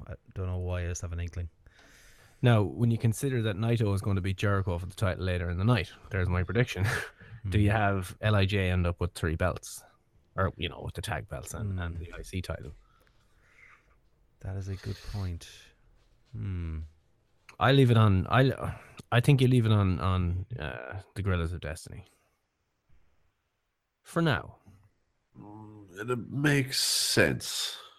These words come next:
Speaker 3: I think. I mean, they're gonna have a busy ti-, if, if you have them keeping the six-man tag titles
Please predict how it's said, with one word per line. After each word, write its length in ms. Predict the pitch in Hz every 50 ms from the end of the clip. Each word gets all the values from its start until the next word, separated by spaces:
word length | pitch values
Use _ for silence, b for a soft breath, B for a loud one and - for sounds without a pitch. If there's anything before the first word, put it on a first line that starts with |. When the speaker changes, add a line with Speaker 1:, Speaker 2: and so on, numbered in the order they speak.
| B B -
Speaker 3:
I 80 | - 80 - _ -
think. 640 | - - - - 104 104 95 80 69 - - - - - - - _ _ - - - -
I 40 | -
mean, 260 | 64 69 78 71 - -
they're 160 | 95 92 90
gonna 140 | 90 85 82
have 160 | 87 87 80
a 60 | 80
busy 680 | 76 - - 90 87 85 90 90 90 85 82 87 85
ti-, 120 | - - - - 62 - - - - B B B B B B B B B B B B B
if, 140 | - 98 127
if 220 | - 120 120 -
you 60 | 120
have 180 | 113 127 123 120
them 160 | 131 123 117
keeping 400 | 113 - 123 120 117 - 117 107
the 80 | 101 98
six-man 480 | - - 110 - - - 104 92 87
tag 300 | 87 - 92 90 87 85
titles 720 | - - 90 76 - - 80 78 78 - - - - -